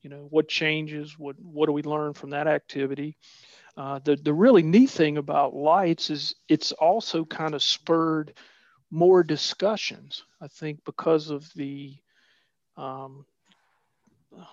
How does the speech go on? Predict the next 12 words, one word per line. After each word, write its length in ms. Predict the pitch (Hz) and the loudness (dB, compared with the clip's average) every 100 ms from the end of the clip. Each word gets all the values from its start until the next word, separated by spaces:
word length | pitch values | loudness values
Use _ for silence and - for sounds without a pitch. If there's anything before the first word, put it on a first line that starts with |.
| _ - | _ -16
I 80 | 143 | -14
wouldn't 200 | 147 147 | -12 -2
say 120 | 147 | 0
a 60 | 143 | 2
high 160 | 156 | 0
profile, 500 | - 160 156 147 143 | 2 2 4 4 2
but 160 | 156 165 | 2 2
the 120 | 165 | 2
largeness 680 | 139 156 180 170 156 143 - | 6 6 4 0 -4 -2 0
of 160 | 147 | 0
the 80 | 139 | -2
program, 840 | - - 160 180 160 139 139 143 | -10 -6 -2 -2 -4 -8 -10 -14